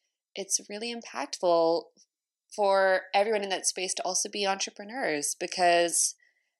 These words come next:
that journey has the highest highs, it has the lowest lows, and quite often, unless you've been through it, you don't totally appreciate what someone might be going through,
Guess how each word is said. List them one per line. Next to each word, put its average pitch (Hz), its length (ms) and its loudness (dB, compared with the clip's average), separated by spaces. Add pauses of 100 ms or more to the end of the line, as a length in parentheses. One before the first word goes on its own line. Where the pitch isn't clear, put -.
(200)
that 156 240 2
journey 165 320 2
has 180 180 0
the 170 80 2
highest 170 480 4
highs, 170 320 8
it - 80 -4
has 151 260 -2
the 156 100 -8
lowest 185 680 -2
lows, 180 560 6 (260)
and 202 140 -8
quite 233 260 6
often, 196 580 0 (300)
unless 240 300 -4
you've 240 140 -4
been 202 180 -2
through 214 220 4
it, 196 180 6
you 208 80 -2
don't 220 220 4 (360)
totally 233 540 6
appreciate 196 800 2
what 165 180 -6
someone 170 300 -2
might 151 220 -4
be 165 120 -4
going 214 380 2
through, - 460 -6